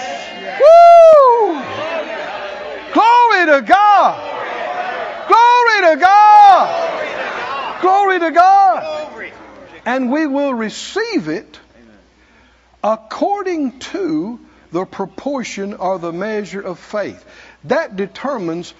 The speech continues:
how far we will reach and how much we will grasp.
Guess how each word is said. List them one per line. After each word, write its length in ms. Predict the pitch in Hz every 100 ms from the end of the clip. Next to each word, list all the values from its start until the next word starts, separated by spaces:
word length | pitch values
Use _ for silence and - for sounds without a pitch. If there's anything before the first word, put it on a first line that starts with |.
| _ _
how 380 | - 233 269 254
far 720 | - 247 240 190 156 160 156 - _
we 180 | 147 202
will 240 | 175 160
reach 640 | 151 185 202 156 _ - - _ _
and 180 | 165 165
how 260 | 170 196
much 540 | 170 180 175 147 - - _ 151
we 160 | 170
will 180 | 151 147
grasp. 540 | 143 156 104 104 -